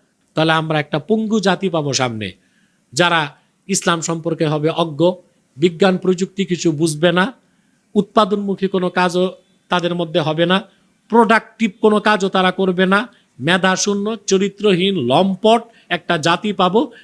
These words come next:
যারা ভালো মতো নাচতে পারবে আর ভালো মতো গাইতে পারবে। যে এখানে ইসলাম শিক্ষা যেখানে পর্যাপ্ত হওয়ার, ইসলাম শিক্ষা যেখানে মৌলিকভাবে শেখানো দরকার ছিল,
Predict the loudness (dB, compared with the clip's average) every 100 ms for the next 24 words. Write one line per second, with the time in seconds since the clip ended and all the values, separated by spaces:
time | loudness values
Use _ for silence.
0 | _ -2 0 0 -2 -2 -2 -2 -2 -2
1 | -2 _ _ -6 -4 -2 -2 -2 -8 -20
2 | _ _ _ _ _ -12 -8 -4 -2 -2
3 | -2 0 -2 -4 _ -4 -4 -2 -12 -14
4 | -20 _ _ -20 -20 -20 -20 -20 -20 -20
5 | -20 -20 -20 -20 -20 -20 _ -4 -2 0
6 | -2 -4 -6 -8 _ _ -6 -4 0 -2
7 | 0 -4 -2 -6 -4 -4 -6 -4 -6 -2
8 | -4 -2 -2 -2 -4 -4 -4 -2 -2 0
9 | -4 -4 -6 -4 -6 -4 -6 -10 _ _
10 | -2 0 0 -2 -4 -4 -4 -6 -6 -6
11 | -6 -6 -6 -6 -8 -6 -6